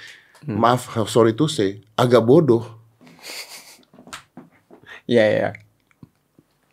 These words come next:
Speaker 1: Mereka harusnya bisa beradaptasi sih. Memang pekerjaan off-air tidak ada mungkin ya.
Speaker 2: Iya, oke.
Speaker 1: Panggung-panggungan off-air kayak The Massive, semua Naif tuh, eh,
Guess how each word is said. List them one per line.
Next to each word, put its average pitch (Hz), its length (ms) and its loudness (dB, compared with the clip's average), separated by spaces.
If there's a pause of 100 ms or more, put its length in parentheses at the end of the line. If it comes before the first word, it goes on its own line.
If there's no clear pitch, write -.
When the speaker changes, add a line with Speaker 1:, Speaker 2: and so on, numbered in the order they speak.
(160)
Speaker 1:
Mereka 151 260 4
harusnya 180 220 6
bisa 160 160 6
beradaptasi 135 640 6
sih. 113 200 0 (560)
Memang 170 280 4
pekerjaan 175 400 6
off-air 175 320 6
tidak 139 360 8
ada 147 220 8
mungkin 139 400 6
ya. 123 320 2
Speaker 2:
Iya, 113 680 2
oke. 92 540 -6
Speaker 1:
Panggung-panggungan 127 720 4
off-air 131 320 6
kayak 123 160 6
The 120 80 8
Massive, 127 640 6
semua 135 540 4
Naif 135 840 6
tuh, 139 180 6
eh, 127 260 8